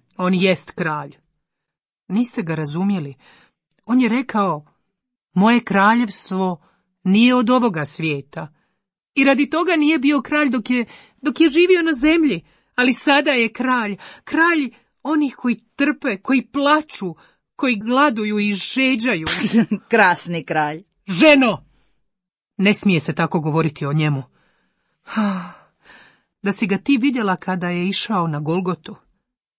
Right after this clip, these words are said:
Speaker 1: i ti bi ga oplakivala kao i ja.
Speaker 2: Ti si ga dakle vidjela?
Speaker 1: Da, vidjela sam ga.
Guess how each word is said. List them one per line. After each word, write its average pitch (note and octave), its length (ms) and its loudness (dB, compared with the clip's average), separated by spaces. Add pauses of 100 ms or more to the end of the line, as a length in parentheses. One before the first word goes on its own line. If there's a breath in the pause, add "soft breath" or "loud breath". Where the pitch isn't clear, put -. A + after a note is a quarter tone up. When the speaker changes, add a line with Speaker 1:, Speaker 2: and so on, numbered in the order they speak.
Speaker 1:
i - 180 -12
ti G3+ 200 4
bi D#3+ 80 -2
ga D3+ 160 -4
oplakivala D3+ 600 -4
kao D3 220 -4
i C#3 120 -8
ja. C#3 280 -8 (720)
Speaker 2:
Ti A#3 100 -2
si A#3 140 0
ga F3 120 4
dakle F3 280 0
vidjela? D#3+ 440 -2 (420)
Speaker 1:
Da, F#3+ 200 0 (1040)
vidjela F#3 400 -4
sam C#3+ 240 -10
ga. D3 140 -10